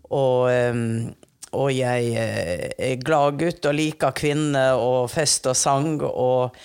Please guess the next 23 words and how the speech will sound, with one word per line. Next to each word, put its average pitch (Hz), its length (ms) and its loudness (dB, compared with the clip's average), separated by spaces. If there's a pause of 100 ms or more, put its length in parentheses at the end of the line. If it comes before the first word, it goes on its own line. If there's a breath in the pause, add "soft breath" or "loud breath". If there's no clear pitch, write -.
(680 loud breath)
og 143 240 0
opplever 156 480 0
jo 127 80 0
da 135 220 2 (220)
at, - 420 -6
em, 120 600 0 (500)
at 139 160 -4
jeg 156 100 0
sitter 139 480 -2
ved 123 240 0
elvebredda. 147 880 0
Vi 170 140 -2
har 151 280 0
slått 143 380 -4
leir, 156 420 0
og 175 300 2
jeg 175 160 0
har 160 240 -2
satt - 440 -4
meg 151 120 -2
ned 151 220 -2
ved 127 100 0
elvebredda. 135 640 -2